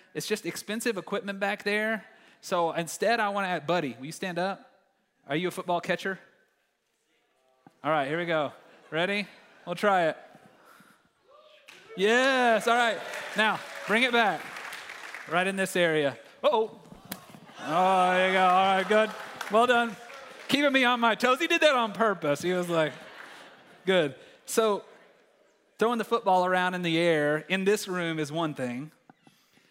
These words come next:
but the idea of throwing a football as a Hail Mary started in nineteen seventy-five,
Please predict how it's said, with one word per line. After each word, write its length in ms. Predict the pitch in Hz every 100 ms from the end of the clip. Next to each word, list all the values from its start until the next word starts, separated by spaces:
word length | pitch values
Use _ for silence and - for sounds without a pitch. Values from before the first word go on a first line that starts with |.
| _ _ _ -
but 300 | 160 185 - - _ _ _ _
the 160 | 160 190
idea 500 | 220 226 220 165 139
of 120 | 139
throwing 280 | 185 180 156
a 20 |
football 380 | - 160 165 165
as 100 | 151
a 60 |
Hail 220 | - 175
Mary 420 | 170 151 160 208 214 _ _
started 640 | - - 131 110 107 127 143 _ _ _ _ _ _ -
in 120 | 123
nineteen 420 | 143 156 - 190
seventy-five, 960 | 185 175 170 170 170 110 101 - -